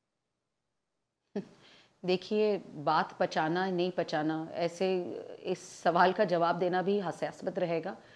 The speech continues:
क्योंकि फिर से सम्मानक रूप से हमें कोई प्रॉब्लम नहीं है सोनिया जी से। वो बहुत कद्दावर नेता हैं, आला कमान, हाई कमान of भाज-, अ, कांग्रेस है और आला कमान, हाई कमान ही तय करती है। वो अध्यक्षा नहीं होके भी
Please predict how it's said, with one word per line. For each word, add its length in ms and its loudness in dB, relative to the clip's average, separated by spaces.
क्योंकि 360 2
फिर 240 -2
से 240 0
सम्मानक 600 0
रूप 180 -2
से 360 -6
हमें 220 -2
कोई 180 6
प्रॉब्लम 380 4
नहीं 160 0
है 60 2
सोनिया 340 0
जी 180 -4
से। 220 -14
वो 260 0
बहुत 280 -2
कद्दावर 380 2
नेता 340 0
हैं, 380 -2
आला 260 6
कमान, 500 0
हाई 240 2
कमान 420 0
of 160 -4
भाज-, 280 -4
अ, 360 0
कांग्रेस 400 2
है 220 2
और 260 6
आला 320 6
कमान, 360 2
हाई 200 2
कमान 320 0
ही 160 -2
तय 200 0
करती 340 0
है। 60 0
वो 120 0
अध्यक्षा 460 -2
नहीं 340 2
होके 320 4
भी 220 0